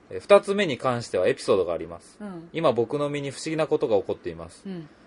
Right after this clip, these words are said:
Speaker 1: 皆さんデジャブを感じたことはありますか？
Speaker 2: うん。
Speaker 1: もころはそのデジャブが長いのです。
Speaker 2: うん。
Speaker 1: 平均して十五秒くらい。
Speaker 2: うん。
Speaker 1: なので、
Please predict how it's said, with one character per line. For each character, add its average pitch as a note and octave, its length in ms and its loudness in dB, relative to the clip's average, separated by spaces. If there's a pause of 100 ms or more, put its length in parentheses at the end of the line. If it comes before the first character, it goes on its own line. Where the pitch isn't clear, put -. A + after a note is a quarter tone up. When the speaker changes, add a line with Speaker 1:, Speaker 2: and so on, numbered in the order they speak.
(140)
Speaker 1:
皆 E3 180 4
さ F3 120 6
ん C3 40 -2
デ F3+ 120 6
ジ G#3+ 80 6
ャ F#3 60 10
ブ B2+ 100 4
を A2 60 6
感 B2+ 200 0
じ B2 60 -12
た C#3 100 2
こ C3 80 0
と B2 60 4
は G2 60 4
あ F#2+ 40 4
り G2 80 0
ま G#2+ 140 -4
す - 80 -16
か？ F2 240 -4 (160)
Speaker 2:
う G#3 40 -6
ん。 F#3 200 -10 (260)
Speaker 1:
も C3+ 140 -2
こ F3+ 160 6
ろ F3+ 120 8
は F3 120 10
そ D#3 100 -4
の E3 140 -2
デ D#3+ 140 6
ジ F3 100 6
ャ D3 40 6
ブ A#2+ 80 2
が F#2+ 120 2
長 A2 300 2
い A#2+ 60 2
の F2 120 -8
で E2 100 -10
す。 - 220 -20 (160)
Speaker 2:
う - 20 -12
ん。 E3+ 320 -10
Speaker 1:
平 E3+ 180 4
均 E3+ 200 -4
し - 20 -12
て E3+ 100 0
十 D#3 240 2
五 D3+ 180 6
秒 C#3+ 220 4
く C3+ 140 -6
ら F#2+ 140 0
い。 - 40 -18 (140)
Speaker 2:
う - 20 -16
ん。 E3 320 -14
Speaker 1:
な D3+ 120 0
の C3+ 120 2
で、 G#2 220 2